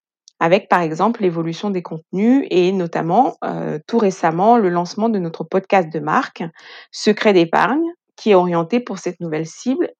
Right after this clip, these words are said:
que nous souhaitons adresser. Pour l'instant, il est un peu trop tôt pour juger de l'efficacité des actions apportées, mais concernant la méthodologie, en définitive, euh, nous retenons deux points essentiels, deux facteurs clés de succès,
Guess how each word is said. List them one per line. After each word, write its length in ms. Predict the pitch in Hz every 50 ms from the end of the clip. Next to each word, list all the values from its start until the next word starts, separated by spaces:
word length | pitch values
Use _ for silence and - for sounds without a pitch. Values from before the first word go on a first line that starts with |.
| _ _
que 120 | - 214
nous 100 | 196 185
souhaitons 340 | 185 170 - 185 180 - 240
adresser. 540 | 226 214 214 208 196 202 202 - - 226 - _ _ _ _ _ _ _ _ _ _ -
Pour 120 | - 285
l'instant, 380 | 277 285 294 285 - - 320 311
il 200 | 302 262 208 190
est 40 | 196
un 160 | 185 185 185
peu 180 | 180 - 277
trop 200 | 277 - - 294
tôt 180 | 285 - 269 247
pour 160 | 240 - 220
juger 320 | 202 190 196 196 196 220 202
de 80 | 190
l'efficacité 680 | 185 180 180 180 - - - 180 180 - _ - 202
des 200 | 185 180 180 170
actions 280 | 160 160 - - - 170
apportées, 600 | 156 156 - 165 165 - - - 226 320 508 - _ _ _ _ -
mais 120 | 180 180
concernant 460 | 170 - 208 208 - 220 214 220 233
la 140 | 226 214 196
méthodologie, 840 | 190 180 185 185 185 202 175 180 175 165 165 160 156 170 220 262 330
en 100 | 311 226
définitive, 800 | 180 180 175 - 175 170 170 165 - - 247 302 392 339 214 190 202 - - - - - - - - _ - -
euh, 240 | 170 160 160 160 160
nous 160 | 165 180 202
retenons 540 | 202 220 214 214 - 214 226 226 233 233 220
deux 200 | 196 185 254 277
points 200 | 277 - 285 269
essentiels, 840 | 247 233 240 - 226 220 - - - 214 233 277 320 269 190 185
deux 80 | 185 208
facteurs 420 | 220 - 262 247 247 - 233 240
clés 200 | - - 226 214
de 80 | 185 190
succès, 480 | 190 - - 170 - - - - 285